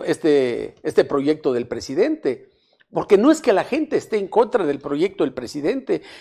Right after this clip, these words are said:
es que dice, "Ya pasó Pemex y me vieron la cara, ya pasó Comisión Federal acá y se llevó mis terrenos y me vieron la cara,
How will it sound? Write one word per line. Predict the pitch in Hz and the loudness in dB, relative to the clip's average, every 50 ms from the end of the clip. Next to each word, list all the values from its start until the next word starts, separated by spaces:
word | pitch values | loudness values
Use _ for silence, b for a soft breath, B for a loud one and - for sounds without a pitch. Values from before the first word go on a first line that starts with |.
| B B | B B
es | 202 190 | -4 0
que | - 254 240 | 2 2 2
dice, | 254 269 240 - 240 | 2 2 2 2 2
"Ya | 196 214 233 | 4 4 6
pasó | - 254 214 - 277 - | 6 4 4 4 2 4
Pemex | - 277 285 302 320 311 - - - - - _ _ _ _ | 6 6 8 6 4 0 0 -4 -14 -16 -18 _ _ _ _
y | - 151 151 | -4 -2 -2
me | 147 139 | -2 0
vieron | 139 156 160 156 147 131 | 2 2 4 4 4 2
la | 117 110 | 0 0
cara, | - 127 127 131 147 | 2 2 2 4 4
ya | 190 247 | 4 4
pasó | - 220 190 233 240 | 4 4 2 2 2
Comisión | - 240 202 196 170 254 226 | 0 0 0 0 0 -2 0
Federal | 190 214 202 208 240 233 | 2 2 2 2 2 2
acá | 196 - 233 247 294 302 B B B B B | 0 2 2 2 2 0 B B B B B
y | B - | B 0
se | 165 | 2
llevó | 170 160 180 214 | 4 4 4 4
mis | 220 196 | 2 2
terrenos | - 170 147 190 226 220 - - | 2 4 4 4 4 2 -2 -6
y | - | -4
me | 139 143 | -2 0
vieron | 139 151 151 147 135 | 0 0 0 0 0
la | 127 120 | -2 -2
cara, | - 147 147 147 | 0 2 2 2